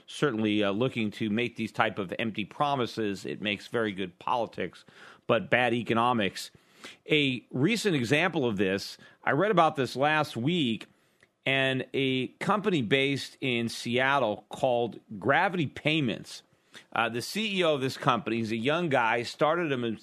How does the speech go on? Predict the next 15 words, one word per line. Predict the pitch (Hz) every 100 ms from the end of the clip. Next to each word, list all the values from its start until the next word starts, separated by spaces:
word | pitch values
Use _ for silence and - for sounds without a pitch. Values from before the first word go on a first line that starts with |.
| _
started | - 160 165 151
the |
company | 135 143 123 123
himself, | 107 98 - 123 110 113 - - - - -
uh, | 113 117 -
has | 147 135
announced | 143 156 185 165 -
that | 143
he's | 110 165 151
going | - 160
to | 139
have | 135 143
a | 127
minimum | 127 156 220 214 170
salary | 139 - 165 180 196 127 101 50